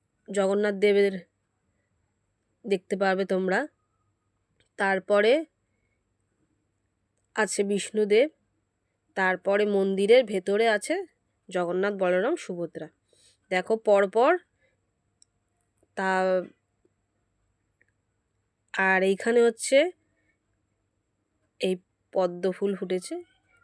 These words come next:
খুব ভালোই লাগছিল জায়গাটা। আহ, ভালোই হয়েছে মোটামুটি, কিন্তু আমার কাছে পুরীটা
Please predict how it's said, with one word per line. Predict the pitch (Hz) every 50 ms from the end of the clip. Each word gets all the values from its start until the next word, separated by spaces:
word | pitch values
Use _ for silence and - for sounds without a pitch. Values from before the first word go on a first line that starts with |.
| _ _
খুব | - 285 254
ভালোই | 233 269 269 269 277 269
লাগছিল | 262 247 226 208 196 226 226 226 226
জায়গাটা। | 208 208 196 190 185 185 180 180 - 190 226 233 _ _ _ _ _ _ _ _ _ _ _ _
আহ, | - - 220 214 208 202 208
ভালোই | 190 214 226 226 220 226 226
হয়েছে | 208 196 202 196 190 185 - - 214 226 240 233 _ -
মোটামুটি, | 196 185 196 190 185 185 180 - 226 226
কিন্তু | - 214 208 208 196 185 - 226 220 220 214 208 208 - _ _ _ _ _ _ _ _ _ _
আমার | - 196 214 247 269
কাছে | 294 302 277 - 311 302 277 247 - _ _ _ _ _ _ _ _ _ _
পুরীটা | - 269 262 269 - 285